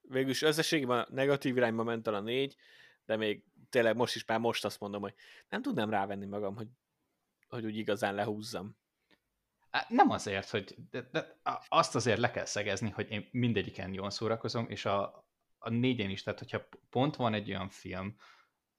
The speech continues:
Speaker 2: a Harry Potter franchise-on belül, amit így csak, csak viccből, csak szórakozásképpen amúgy meg akarok nézni,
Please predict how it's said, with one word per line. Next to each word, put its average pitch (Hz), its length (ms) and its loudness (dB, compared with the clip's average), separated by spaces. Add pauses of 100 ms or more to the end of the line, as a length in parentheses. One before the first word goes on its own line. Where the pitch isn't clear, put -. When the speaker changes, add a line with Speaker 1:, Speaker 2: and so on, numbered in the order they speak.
(100)
Speaker 2:
a 98 380 -2
Harry 101 240 0
Potter 95 400 -6
franchise-on 92 560 -8
belül, 95 300 -4
amit 92 360 -8
így 95 280 -8
csak, 123 160 -8 (400)
csak 180 160 -8 (140)
viccből, 147 420 0
csak 113 140 -6
szórakozásképpen 98 960 -2
amúgy 92 220 -6
meg 95 120 -4
akarok 92 380 -6
nézni, 101 420 -4